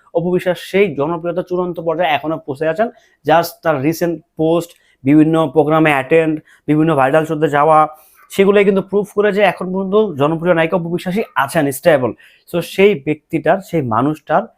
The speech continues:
আজকে জন্মদিন, শুভ জন্মদিন ঢালিউড কুইন অপু বিশ্বাস। সেই ঢালিউড কুইন অপু বিশ্বাস কিন্তু এমনি এমনি হয়নি,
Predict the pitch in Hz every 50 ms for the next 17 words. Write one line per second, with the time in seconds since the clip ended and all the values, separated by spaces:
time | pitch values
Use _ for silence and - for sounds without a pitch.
0 | _ _ _ - 113 107 - - - 110 95 95 95 95 87 85 82 - - _
1 | _ _ _ _ _ - - - 180 170 170 165 139 156 151 147 139 127 120 113
2 | 98 92 - _ _ _ _ - 117 120 123 127 127 127 123 - 131 127 120 113
3 | 120 117 110 101 - - 101 95 - _ _ _ _ _ _ _ - - 147 135
4 | 139 143 156 170 180 180 - - - 185 190 226 247 - - _ - 147 160 170
5 | 180 175 - 185 175 - 185 175 165 175 160 160 170 175 190 202 190 170 190 185
6 | 190 220 247